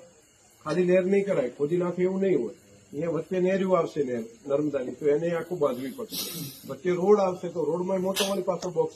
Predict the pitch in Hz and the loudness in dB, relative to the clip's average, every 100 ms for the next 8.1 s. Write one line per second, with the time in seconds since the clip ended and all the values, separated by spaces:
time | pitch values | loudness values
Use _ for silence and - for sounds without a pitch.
0 | - 135 123 117 98 101 - - - - | -6 -4 -4 -8 -16 -18 -20 -20 -20 -12
1 | 143 170 180 196 208 214 190 190 120 - | -8 -2 -2 4 6 6 4 -4 -8 -10
2 | _ _ - 180 214 - 208 - 196 196 | _ _ -4 4 4 4 -2 0 -4 -2
3 | 180 175 180 185 180 180 175 196 208 190 | -2 -4 -4 -2 -4 -4 -4 0 0 0
4 | 185 180 175 170 156 156 147 156 - - | -4 -2 -4 -4 -6 -6 -6 -4 -4 -6
5 | - - - 254 - - - 151 170 175 | -10 -10 -10 -8 -8 -10 -8 -8 -4 -4
6 | 185 196 - 185 196 196 190 185 190 180 | -2 -2 0 0 -2 -2 -6 -6 -2 -4
7 | 175 160 156 180 175 170 170 180 180 180 | -2 -8 -2 -2 -2 -4 -4 -2 -2 -2